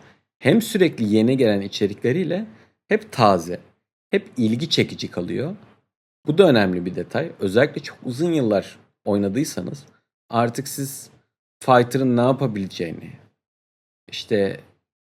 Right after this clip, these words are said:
o feat'in ne yapabileceğini, eğer hem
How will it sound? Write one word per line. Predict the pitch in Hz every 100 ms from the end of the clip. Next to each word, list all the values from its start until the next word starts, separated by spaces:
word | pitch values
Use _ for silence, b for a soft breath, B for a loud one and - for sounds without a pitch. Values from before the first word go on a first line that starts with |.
| _ -
o | 139
feat'in | 139 131 120 - 135 127 - _ _
ne | 117
yapabileceğini, | 127 123 131 95 90 87 92 90 95 95 - b b b _
eğer | 113 123 131 127 - - _ _ _ _ _ _ _ _ _ _ _ _ _ _
hem | - 113 139 135